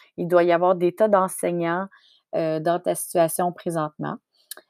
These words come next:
Euh, donc, euh, ni de suppléants, puisque j'étais une suppléante, euh, payée à la journée sans, euh, sans banque de congés payés.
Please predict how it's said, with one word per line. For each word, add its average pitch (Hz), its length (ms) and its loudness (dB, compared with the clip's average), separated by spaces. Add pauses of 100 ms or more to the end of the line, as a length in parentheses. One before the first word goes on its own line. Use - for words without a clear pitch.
(160)
Euh, 156 240 -2
donc, 175 420 2
euh, 156 720 8
ni 220 240 8
de 208 200 8
suppléants, 185 640 4
puisque 202 400 -2
j'étais 170 400 2
une 170 140 0
suppléante, 170 960 -4
euh, 156 380 -6 (140)
payée 165 320 4
à 160 80 6
la 160 140 4
journée 160 360 -2
sans, 160 640 -2
euh, 147 260 -4 (800)
sans 165 340 6
banque 165 260 4
de 160 80 6
congés 156 460 2
payés. 160 440 4